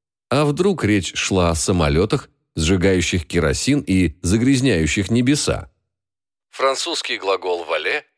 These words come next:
имеет два значения – «красть» и летать. У Рене отлегает от сердца – когда он может делиться с Александром своими волнениями и затруднениями.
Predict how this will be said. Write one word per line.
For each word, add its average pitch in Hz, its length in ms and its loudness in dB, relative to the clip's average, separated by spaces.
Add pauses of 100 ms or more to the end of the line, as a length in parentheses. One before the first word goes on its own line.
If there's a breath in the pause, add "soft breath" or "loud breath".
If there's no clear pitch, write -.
(320)
имеет 135 520 -4
два 92 220 0
значения – 62 540 -6 (480)
«красть» - 480 -2 (260)
и 160 80 -4
летать. - 500 -6 (1000)
У 104 100 2
Рене 101 400 2
отлегает 80 580 0
от 78 120 -2
сердца – - 580 -6 (180)
когда 110 320 2
он 98 140 2
может 95 320 0
делиться 87 400 0
с - 100 -4
Александром 87 580 0
своими 87 420 0
волнениями 82 840 2
и 95 280 2
затруднениями. 65 1040 -2